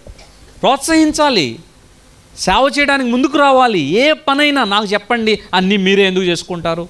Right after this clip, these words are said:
అని అనలేరా? హ్యాపీగా గెస్ట్లాగా వచ్చి కూర్చొని వెళ్ళిపోవడం కాదు. సంఘంలో ఉన్న ప్రతి విశ్వాసి బాధ్యత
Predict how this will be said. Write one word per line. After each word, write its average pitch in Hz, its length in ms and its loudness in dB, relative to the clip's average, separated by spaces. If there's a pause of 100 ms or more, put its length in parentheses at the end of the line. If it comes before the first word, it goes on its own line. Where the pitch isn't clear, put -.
(380)
అని 131 100 -2
అనలేరా? 180 400 0 (1600)
హ్యాపీగా 180 440 0
గెస్ట్లాగా 165 540 -2
వచ్చి 160 160 -8
కూర్చొని 170 340 -4
వెళ్ళిపోవడం 156 460 -2
కాదు. 175 520 0 (240)
సంఘంలో 151 460 0
ఉన్న 143 120 -2
ప్రతి 147 320 -4
విశ్వాసి 139 500 -2
బాధ్యత 127 600 -2